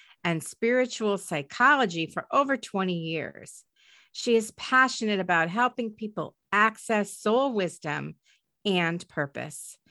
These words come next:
When she is not writing or coaching, she enjoys surfing with her husband near their home in Hawaii. Welcome, Jenny. Thanks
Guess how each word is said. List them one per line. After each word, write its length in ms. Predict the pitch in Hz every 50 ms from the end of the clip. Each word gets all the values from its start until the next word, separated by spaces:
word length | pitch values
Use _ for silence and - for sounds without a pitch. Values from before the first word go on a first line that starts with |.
| _ - - - _
When 160 | - 196 196 190
she 180 | - - 185
is 180 | 185 170 160 -
not 360 | 180 190 233 277 330 262 -
writing 540 | 196 185 175 165 160 160 160 160 160 160 - _
or 160 | - 160 147
coaching, 760 | 139 - - - 156 139 139 - - - 151 143 139 151 165 175 _ _ - - - _
she 320 | - - - - - 233 233
enjoys 500 | 233 220 214 220 196 185 185 180 - -
surfing 460 | - 311 440 415 - - 185 165 160
with 100 | 160 160
her 80 | 180 185
husband 540 | 180 202 220 294 - - _ - 127 107 95
near 280 | 147 165 175 175 175
their 180 | 170 165 147 143
home 420 | 139 - 196 208 208 214 214 220
in 160 | - - 175
Hawaii. 840 | 165 170 160 151 139 131 143 151 147 127 110 104 98 90 87 90 156 - _ _ _ _ _ - - _ _ _
Welcome, 640 | 208 226 262 311 392 494 480 - 269 262 247 233 226
Jenny. 580 | 214 - 226 247 294 392 415 359 247 202 190 -
Thanks 300 | - 247 285 403 403 -